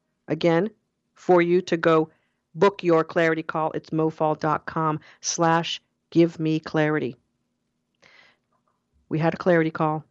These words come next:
I knew I could help her. She enrolled in my workshop, and we got to work right away on her soul. I helped her identify how awesome she is. And we uncovered it, and she turned the volume up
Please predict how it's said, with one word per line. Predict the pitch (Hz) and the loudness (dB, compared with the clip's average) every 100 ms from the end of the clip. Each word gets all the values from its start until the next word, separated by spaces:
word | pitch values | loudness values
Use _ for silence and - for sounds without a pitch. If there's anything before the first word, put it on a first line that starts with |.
| - | -6
I | 160 | -2
knew | 156 151 | 0 0
I | 156 | 0
could | 170 | -2
help | 160 156 | -2 -2
her. | 156 160 _ _ _ _ _ _ _ | -4 -8 _ _ _ _ _ _ _
She | - 175 | -4 0
enrolled | 165 156 156 | 4 4 4
in | 160 | 2
my | 160 160 | 0 0
workshop, | 160 151 - 160 - _ - | -2 -2 -4 -6 -8 _ -6
and | 160 | -4
we | 156 | -2
got | 160 156 | -2 -4
to | 170 | -2
work | 156 147 | -4 -2
right | 151 151 | 0 0
away | 156 151 143 | 0 -2 -2
on | 147 | -4
her | 143 139 | -6 -6
soul. | - 139 139 _ _ _ _ _ - - _ | -2 -2 -2 _ _ _ _ _ -20 -20 _
I | - 165 | -2 0
helped | 165 175 175 | 2 -2 -2
her | 180 | -4
identify | 165 160 156 156 - 151 | -2 0 -2 -2 -4 -4
how | 143 - | -4 -6
awesome | 151 151 - 160 156 - | -6 -6 -6 -8 -8 -12
she | - - 170 | -10 -6 0
is. | 160 151 139 - _ _ _ _ _ _ _ - _ | 4 4 2 -8 _ _ _ _ _ _ _ -20 _
And | 175 175 | 0 2
we | 180 180 | 2 0
uncovered | 185 185 185 170 165 | -4 -4 -2 0 0
it, | 165 - - | -2 -4 -6
and | 160 | -6
she | - 170 | -6 -8
turned | - 175 170 | -4 -2 0
the | 160 | 0
volume | 156 151 156 151 | 2 2 0 -2
up | 143 | -4